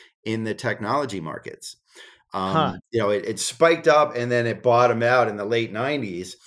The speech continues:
Speaker 2: Yeah.
Speaker 1: And then the people who were able to be patient enough, you know, I, I'm, I'm trying to stay on the camera here. What happens is typically you see in the technology investments is what we call a J curve.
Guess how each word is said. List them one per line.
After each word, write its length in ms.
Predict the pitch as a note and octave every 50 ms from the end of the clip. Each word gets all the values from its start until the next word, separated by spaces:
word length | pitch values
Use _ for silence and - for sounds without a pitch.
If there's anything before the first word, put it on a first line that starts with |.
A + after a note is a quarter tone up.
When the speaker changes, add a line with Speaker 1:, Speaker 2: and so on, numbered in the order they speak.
| - - - - -
Speaker 2:
Yeah. 200 | C#3 C#3 C3+ B2+
Speaker 1:
And 80 | B2+
then 140 | D3+ D3 D3
the 80 | C#3+ C3+
people 380 | - F#3+ G#3+ G#3 - A3+ G3+
who 160 | F#3 F#3+ F#3
were 120 | F3 D#3+ D3
able 260 | D#3+ F3 F3 D#3+ E3+
to 60 | C#3+
be 120 | B2 C3 A#2
patient 520 | - - - G3+ A#3 B3+ - - F3 C#3+
enough, 480 | C3 A2+ G#2 G2+ F#2+ F2+ F#2 - - - _ - - _ -
you 120 | B2 C3
know, 60 | A2+
I, 260 | G2 G#2+ A2 G2+ - G#2
I'm, 160 | G#2+ G#2 G2
I'm 100 | G2 F#2+
trying 200 | - - B2 G2+
to 40 | -
stay 120 | - A#2
on 60 | A2+
the 60 | G2+
camera 300 | G2 - - C#3 C3+ C3
here. 300 | G#2+ G#2+ G#2 G2 F#2+ - - - - - - -
What 120 | - B2+ C3
happens 380 | F3+ G3+ A3+ - G#3+ F#3 D#3
is 180 | D3+ C#3 A2 A2
typically 440 | - - F#3 F#3 G3 F#3+ F3 D#3 C3+
you 120 | B2+ B2
see 380 | A#2 A#2 - C#3+ C3+ C3+ C3 B2 -
in 260 | B2+ B2+ B2 A#2+ A#2
the 60 | A2
technology 600 | - - C3 A#2 - B2 C3+ E3 F#3 F3+ C3+ B2+
investments 540 | A2+ G2+ F#2 G2+ G2 G2 - - G#2+ G2+ -
is 120 | A2 F#2+ G2
what 140 | A2+ A2
we 80 | G#2+ A2
call 220 | - - A#2 A2
a 100 | G2+ F#2+
J 240 | - F#2+ G2 F#2 F#2+
curve. 420 | F#2 - - F2 D#2 - - -